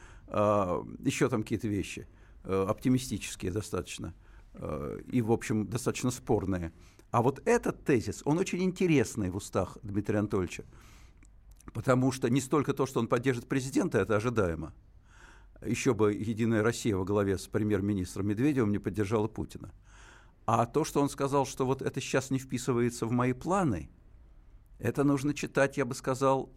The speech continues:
наоборот. И акцентировать не на том, что это не вписывается, а на том, что сейчас не вписывается. То есть это «I'll be back» на самом деле. Это, это намек на то, что, ребят, я щас не буду,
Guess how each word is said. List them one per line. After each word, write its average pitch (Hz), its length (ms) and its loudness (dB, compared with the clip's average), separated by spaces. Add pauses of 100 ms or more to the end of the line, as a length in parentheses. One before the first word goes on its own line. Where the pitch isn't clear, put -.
наоборот. 127 680 2 (320)
И 123 200 0 (120)
акцентировать 135 640 2
не 139 60 4
на 143 100 2
том, 202 180 -2
что - 320 -2
это 127 220 0
не 135 120 4
вписывается, 90 920 -4 (180)
а 107 80 -4
на 110 80 2
том, 123 220 2
что - 260 0
сейчас - 880 0
не 104 160 -2
вписывается. - 960 -8 (880)
То 120 80 0
есть 113 220 -2
это 123 460 2
«I'll 127 280 6
be 156 180 2
back» 165 360 0 (520)
на 117 160 0
самом 104 380 0
деле. 87 340 -4
Это, 101 280 0
это 143 580 2 (180)
намек 135 460 4
на 123 160 2
то, 131 180 2
что, 139 180 -2
ребят, 143 400 2 (260)
я 117 140 2
щас - 320 0
не 117 140 2
буду, 101 460 -2